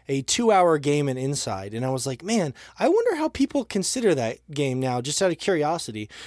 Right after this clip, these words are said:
So I asked our audience, I'm like, "Inside, do you consider that, like, a masterwork or masterpiece?" And fifty per-, fifty-one percent of our audience said yes. So it's basically split, but if, you know, if I was Play Dead, I'd be like, "Hey, one percent."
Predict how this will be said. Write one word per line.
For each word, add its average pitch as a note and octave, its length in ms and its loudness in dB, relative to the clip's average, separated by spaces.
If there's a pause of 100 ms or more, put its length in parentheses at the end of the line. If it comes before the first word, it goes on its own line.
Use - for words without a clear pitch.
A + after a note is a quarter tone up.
So F3+ 180 2
I F3 60 2
asked G#3 280 0
our A3 60 6
audience, G#3+ 320 4
I'm F3 100 2
like, D3+ 220 -2
"Inside, D#3 480 0 (220)
do G#3+ 100 -4
you D4+ 180 2
consider A3+ 520 -2
that, G3+ 320 2
like, D#3+ 160 0
a D#3 60 -2
masterwork D3+ 640 -2
or C3 80 -6
masterpiece?" D3 680 -6 (400)
And C#3 160 -2
fifty A3+ 280 -2
per-, G3 140 -4
fifty-one G#3 840 0
percent F#3 220 -4
of E3+ 80 0
our D#3+ 60 2
audience C#3 360 0
said B2+ 220 -4
yes. G2+ 240 -4
So D3+ 100 -4
it's D3+ 60 0
basically F#3+ 320 -2
split, G#2+ 500 -6
but A#2 260 -4 (520)
if, C#3+ 160 -2
you G3 100 2
know, C3 140 2
if A#2+ 100 -2
I D3+ 100 4
was D3 140 2
Play C#3 240 0
Dead, C3 220 2
I'd C3 80 0
be C#3+ 100 0
like, F3+ 180 -2
"Hey, D#4 460 4
one C4+ 400 2
percent." C#4+ 600 0